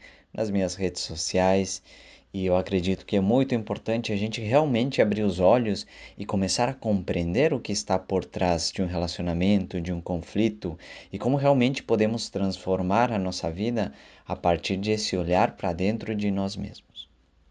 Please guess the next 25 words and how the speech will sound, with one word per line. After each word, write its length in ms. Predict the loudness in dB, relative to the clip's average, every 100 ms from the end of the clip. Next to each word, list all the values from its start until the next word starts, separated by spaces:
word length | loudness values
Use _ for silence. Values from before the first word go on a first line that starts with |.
| _ _ _ _ _ _ _ _ _ -8
Bom, 160 | -4 2
vamos 340 | 2 4 0
começar. 560 | -2 -2 -4 -6 -10 -14 _ _ _ _ _ _ _ _ _ _ _ _ -20 -20 -20 -8
Quando 220 | 2 4 6
falamos 360 | 8 6 4
de 100 | 2
relacionamentos, 1160 | 4 4 4 -2 -2 2 2 0 -6 -10 -12 -14
sempre 420 | -10 -2 0 0 0
pensamos 840 | 0 0 2 2 2 0 -4 -12 _ -8
no 140 | -2
amor. 320 | -2 -2 -8 -12 _ _ _ _ _ _ _ _ -20 -20 -6
O 60 | 6
problema 360 | 8 8 6
é 40 | 6
que 100 | 4
não 140 | 4
pensamos 580 | 6 4 6 4 4 4
no 100 | 4
amor 260 | 4 4 4
de 120 | 4
verdade. 680 | 2 2 0 -2 -4 -12 -18 _
Pensamos 520 | 0 2 6 6 6 4
nesse 320 | 2 4 2
amor 400 | 4 6 6 4
romântico, 880 | -2 0 4 4 2 -4 -8 -10